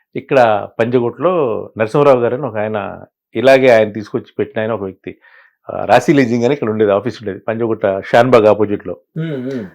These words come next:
Speaker 1: దానిపైన ఆ, ఆ నరసింహరావుకి ఒక రూమ్ ఇచ్చారు ఆయన, ఆ రాశి వాళ్ళు. ఆ రూమ్లో నేను కూడా జాయిన్ అయ్యాను అనమాట అండి. So రెండు సంవత్సరాలు ఆ ఇంటి అద్దె కట్టకుండా బతికేశాను నేను హైదరాబాద్లో.
Speaker 2: అబ్బా, ఎంత అదృష్టం అండి నిజంగా.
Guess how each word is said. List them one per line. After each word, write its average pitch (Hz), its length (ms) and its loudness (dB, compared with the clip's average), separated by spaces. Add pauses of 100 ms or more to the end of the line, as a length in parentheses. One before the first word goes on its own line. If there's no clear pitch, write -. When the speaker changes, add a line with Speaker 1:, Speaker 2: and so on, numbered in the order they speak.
(200)
Speaker 1:
దానిపైన 123 540 2
ఆ, 123 560 2
ఆ 117 260 4
నరసింహరావుకి 139 640 4
ఒక 143 120 0
రూమ్ 143 200 -2
ఇచ్చారు 120 240 0
ఆయన, 85 160 -4 (300)
ఆ 110 340 -4
రాశి 113 280 0
వాళ్ళు. 95 240 -2 (840)
ఆ 131 120 8
రూమ్లో 170 340 6
నేను 143 400 4
కూడా 123 240 4
జాయిన్ 120 260 6
అయ్యాను 101 140 -2
అనమాట 92 200 -10
అండి. 85 140 -18 (320)
So 175 180 6
రెండు 135 260 4
సంవత్సరాలు 160 720 4 (460)
ఆ - 20 6
ఇంటి 120 260 4
అద్దె 143 120 4
కట్టకుండా 131 320 4
బతికేశాను 127 400 2
నేను 90 140 -6
హైదరాబాద్లో. 110 400 0
Speaker 2:
అబ్బా, 143 320 2 (560)
ఎంత 147 180 -6
అదృష్టం 147 480 -2
అండి 170 160 0
నిజంగా. 151 500 2